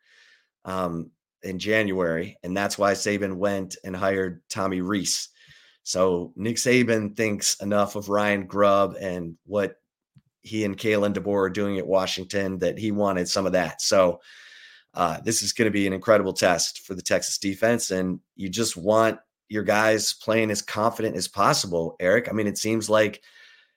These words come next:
there have been times where the secondary does not look confident. It looks, it gets grabby and handsy for no reason. Terrence Brooks, you're in good position. You don't need to run a guy off the field.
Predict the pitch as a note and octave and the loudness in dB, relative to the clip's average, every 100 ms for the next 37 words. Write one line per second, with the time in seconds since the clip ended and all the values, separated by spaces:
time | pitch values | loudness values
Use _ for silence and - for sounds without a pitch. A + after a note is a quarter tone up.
0 | _ - F#2+ A2 G#2 A2+ A2 A#2 D3 A2 | _ 0 2 4 4 2 4 4 4 2
1 | A2 - G2 A2 A2 G2+ - _ _ - | 0 -2 -2 0 0 -2 -8 _ _ -18
2 | - G2+ G#2 A#2 A2+ A2+ A#2 A2+ - _ | -4 -2 0 4 4 6 2 -2 -8 _
3 | _ G#2 G#2+ C3 D#3 A2 F#2+ F#2+ F2+ F2 | _ 0 4 4 4 2 0 -4 -4 -4
4 | D2+ - _ _ E2 - G#2 G#2 - F#2 | -10 -12 _ _ -12 -4 -4 -4 -12 -12
5 | - G2 G2 - A2 B2+ C#3+ A#2 E2+ D2 | -6 -6 -6 -4 2 6 6 4 -2 -8
6 | - - E2+ E2 B2 C3+ C3 G#2+ F2+ D#2+ | -12 -8 -8 -2 2 2 2 0 -4 -6
7 | - - G#2 A#2 A#2+ C#3 C3 G2 D#2 - | -8 -4 0 2 4 4 4 0 -4 -10
8 | _ _ - A2+ B2 A2 B2 C3+ - - | _ _ -6 -2 -2 0 4 4 4 -4
9 | - _ _ _ - _ - C3 D3 D#3+ | -10 _ _ _ -20 _ -4 0 2 2
10 | D3+ C#3+ E3 - A#2 G2 A#2+ D3 D3+ A2+ | 2 4 4 4 -2 0 0 4 2 2
11 | D3 C#3+ B2+ C3+ G#2 C3+ C3+ B2 B2+ B2 | 2 2 0 -2 0 2 2 2 2 2
12 | A#2+ A#2+ A#2+ - D3 C#3+ E2 | 0 0 -4 0 2 2 0